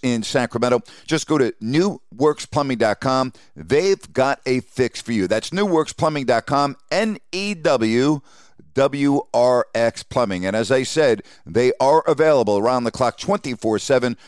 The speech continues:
for all of your plumbing needs. Check 'em out, newworksplumbing dot com. Well, we talk about the beginning of this year in twenty twenty-one on my podcast, and I had Doug Adler on. Doug Adler,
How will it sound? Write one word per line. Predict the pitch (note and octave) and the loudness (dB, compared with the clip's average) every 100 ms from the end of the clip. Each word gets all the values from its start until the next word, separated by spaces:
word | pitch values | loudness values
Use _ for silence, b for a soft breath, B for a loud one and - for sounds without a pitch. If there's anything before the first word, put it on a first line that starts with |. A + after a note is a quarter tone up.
| b | b
for | - | -4
all | - C#3+ C3 | 0 2 2
of | F#2+ | 0
your | G2 | -2
plumbing | - B2 G#2+ | -2 -2 -2
needs. | G#2+ G2+ - | -4 -4 -2
Check | B2+ - | -2 0
'em | C#3 | -2
out, | A#2 G#2+ - b b b | 0 0 -2 b b b
newworksplumbing | F2+ C3 C3+ A#2 G#2+ - - G2+ G2 F#2 F2+ - - | -4 -2 2 0 0 -4 -4 -2 -2 -4 -10 -18 -6
dot | G#2 E2+ E2 - - - | -2 0 -2 -6 -20 -8
com. | A#2 F#2+ D2 - B B B B | -2 -2 -2 -10 B B B B
Well, | C#3 F#3 F#3+ - - - - - - - - - - - - | 0 2 0 -4 -20 -20 -20 -20 -20 -20 -20 -20 -20 -20 -10
we | C3 | 0
talk | G3 F#3+ | 2 2
about | D3+ D3 C3+ | 2 2 2
the | C3 | 0
beginning | B2 A2+ D#3+ D#3 | -2 -2 -2 0
of | C#3 B2+ A#2+ F#2+ - - - - - - | 4 4 4 0 -18 -20 -20 -20 -20 -8
this | A2 E3+ - | 0 0 0
year | C#3+ D3 C3 | 0 2 0
in | |
twenty | G#2 - E3+ C#3+ | -2 -2 -2 -2
twenty-one | - D3+ C#3 C#3+ C#3+ | -4 -2 0 2 2
on | A#2 | 2
my | A2+ | 0
podcast, | - D3 C3+ C#3 A2+ A2 - | 0 -2 0 0 2 0 -2
and | G#2+ F#2 b b b b b b b b b b | -4 -4 b b b b b b b b b b
I | D3+ | 0
had | A3 F#3+ | 0 0
Doug | G#3+ E3+ | 0 2
Adler | E3 D#3 C3+ A#2+ | 0 2 2 2
on. | A2 A#2 - - - - - - - | 2 -2 -8 -20 -20 -20 -20 -14 -2
Doug | E3 E3 | 0 2
Adler, | D#3 D3 D3+ D#3 | 0 4 4 2